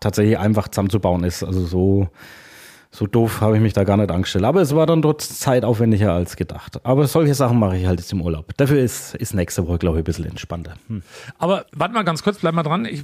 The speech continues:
Speaker 2: wir machen jetzt mal wieder was live. Vielleicht macht auch die Dame mit. Weiß ich noch nicht, aber ich probier's mal. Äh, hallo? Ähm, hallo?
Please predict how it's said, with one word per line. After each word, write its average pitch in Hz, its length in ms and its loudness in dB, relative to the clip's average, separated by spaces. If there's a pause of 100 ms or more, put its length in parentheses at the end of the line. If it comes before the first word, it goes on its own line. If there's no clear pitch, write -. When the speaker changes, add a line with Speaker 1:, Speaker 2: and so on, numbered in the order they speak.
(160)
Speaker 2:
wir 143 140 0
machen 170 180 0
jetzt 240 140 -4
mal 214 100 0
wieder 202 140 2
was 160 120 -4
live. 131 280 -2
Vielleicht 135 400 -4
macht 160 240 -6
auch 151 100 -4
die 156 140 -2
Dame 147 240 -2
mit. 120 260 -6
Weiß 135 160 -2
ich 185 100 0
noch 202 120 2
nicht, 226 180 0
aber 160 140 2
ich 156 60 -8
probier's 135 340 -2
mal. 95 180 -6 (720)
Äh, 147 160 -12
hallo? 247 460 -2 (2000)
Ähm, 143 300 -18
hallo? 208 240 -16